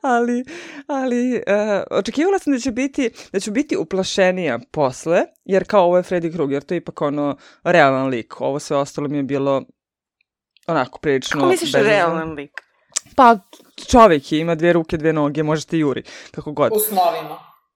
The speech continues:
Speaker 1: I u, i gde go-, i u javi, i u javi, i u snovima, kako god. I plašila sam se da će to da mi bude onako, uf, kad budemo, ono, kad budem negde da je mračno. Međutim, eto, kad,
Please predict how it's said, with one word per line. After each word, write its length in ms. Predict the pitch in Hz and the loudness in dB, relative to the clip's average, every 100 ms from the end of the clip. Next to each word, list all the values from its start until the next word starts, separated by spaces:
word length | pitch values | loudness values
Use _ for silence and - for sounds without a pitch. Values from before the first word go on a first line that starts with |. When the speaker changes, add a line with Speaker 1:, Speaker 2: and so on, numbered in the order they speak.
| _ - | _ 2
Speaker 1:
I 60 | |
u, 180 | 214 208 | 2 4
i 100 | 233 | 0
gde 160 | 202 202 | 6 4
go-, 220 | 185 - | 4 0
i 100 | 196 | 2
u 140 | 202 190 | 2 2
javi, 440 | 165 147 151 220 - - - | 4 6 6 2 -4 -12 -6
i 140 | 160 | -2
u 60 | 156 | 0
javi, 500 | 135 117 117 165 - | 0 0 -2 -6 -8
i 120 | 165 | -8
u 40 | 160 | -6
snovima, 420 | 170 139 110 120 | -4 -4 -4 -10
kako 260 | 127 - | -10 -8
god. 320 | 131 135 156 - - | -4 -2 -4 -6 -8
I 360 | 170 170 170 147 - | -6 -2 -4 -6 -2
plašila 440 | 175 160 - 170 | 2 2 0 -4
sam 140 | 190 | -4
se 80 | 175 | -6
da 120 | 170 | -4
će 140 | 170 185 | -4 -4
to 140 | 180 | -2
da 80 | 165 | -2
mi 160 | 170 165 | -2 -4
bude 640 | 160 160 170 165 160 160 - - _ - | -4 -4 0 0 2 -2 -6 -20 _ -10
onako, 600 | 160 151 147 - 147 139 | -4 -2 -2 -2 -2 -2
uf, 140 | 175 - - - - _ _ | -6 -12 -18 -20 -20 _ _
kad 180 | - 165 | -6 -4
budemo, 420 | 151 151 151 147 139 131 - - | -4 -6 -4 -4 -6 -10 -16 -12
ono, 160 | 135 131 | -10 -8
kad 140 | 170 | -8
budem 200 | 151 151 147 | -4 -2 -2
negde 220 | 143 139 | -4 -4
da 100 | 139 | -6
je 40 | |
mračno. 280 | 135 156 240 | -4 -4 -2
Međutim, 340 | 214 202 226 - | -4 -4 -6 -6
eto, 240 | - 190 | -8 -6
kad, 160 | 160 | -8